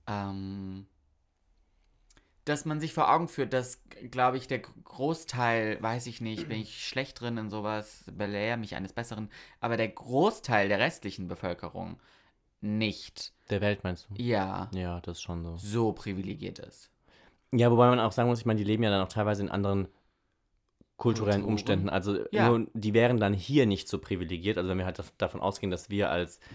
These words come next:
Speaker 1: Ja.
Speaker 2: eine weiße Cis-Männer, ähm, schon zu the top of the game gehören. Ähm, ja, das ist in, in Europa so und das ist auch in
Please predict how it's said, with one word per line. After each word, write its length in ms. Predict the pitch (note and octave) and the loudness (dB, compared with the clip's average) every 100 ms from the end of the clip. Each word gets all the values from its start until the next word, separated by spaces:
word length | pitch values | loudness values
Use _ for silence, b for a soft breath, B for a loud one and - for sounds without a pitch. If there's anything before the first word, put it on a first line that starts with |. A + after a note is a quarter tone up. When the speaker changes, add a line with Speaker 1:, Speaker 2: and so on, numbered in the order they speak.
| A2 | -8
Speaker 1:
Ja. 220 | A#2 A#2 | -4 0
Speaker 2:
eine 440 | G#2+ G#2+ G#2 G2 A1+ D2 - - | 4 4 4 2 -2 -10 -16 -12
weiße 1080 | F2 G2 G#2 G#2 A2 G2+ G2 F#2+ F#2 E2+ - - | -2 2 2 2 2 4 6 4 2 0 -6 -10
Cis-Männer, 840 | A2 G#2 G#2+ G2 G2 F#2+ F#2 F#2 b b b - | -8 -6 -2 0 2 2 2 0 b b b 0
ähm, 220 | G2 F#2+ | 0 0
schon 540 | - G#2 G#2 G#2 G2 | 0 2 4 2 -2
zu 260 | - A2 G2+ | -4 -2 -2
the 120 | F#2 | -4
top 240 | F#2 G#2 - | -2 -2 0
of 100 | - | -2
the 80 | G2 | -2
game 320 | G2+ G2 G#2 | 0 0 0
gehören. 600 | G#2 G#2 G#2 G2 G#2 G#2 B B B - | -2 0 0 0 0 -2 B B B 2
Ähm, 480 | G#2 G2 F#2+ F#2 - | 6 6 4 0 -2
ja, 220 | G2+ G2 | 2 4
das 140 | G#2 - | 4 -2
ist 140 | G#2 | -2
in, 240 | G2+ G#2 G#2 - | 0 0 -2 -2
in 200 | G2+ G2+ | -2 -2
Europa 560 | - G2 G2+ A2 C3 | 0 0 0 -4 -4
so 160 | A#2+ B2 | -2 0
und 60 | |
das 120 | A2 - | -2 -4
ist 120 | - | -6
auch 160 | - - | -6 -4
in 480 | G2+ G2 F#2+ F#2 | -2 -2 -2 -4